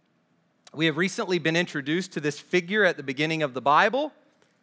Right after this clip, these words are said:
Genesis chapter three, which is what we're in now as a church. We've recently been introduced to him.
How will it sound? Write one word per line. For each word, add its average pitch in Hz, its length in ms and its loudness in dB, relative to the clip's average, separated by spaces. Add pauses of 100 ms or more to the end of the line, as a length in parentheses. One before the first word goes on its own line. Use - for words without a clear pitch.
(160)
Genesis 160 420 -4
chapter 151 360 0
three, 190 340 -2
which 202 220 -4
is 131 160 -8
what 160 120 -4
we're 143 140 -2
in 147 240 -2
now 160 320 4
as 143 220 -4
a 131 40 -14
church. 202 440 -2
We've 135 160 -8
recently 160 340 -6
been 147 160 -4
introduced 160 580 -6
to 202 120 0
him. 214 320 4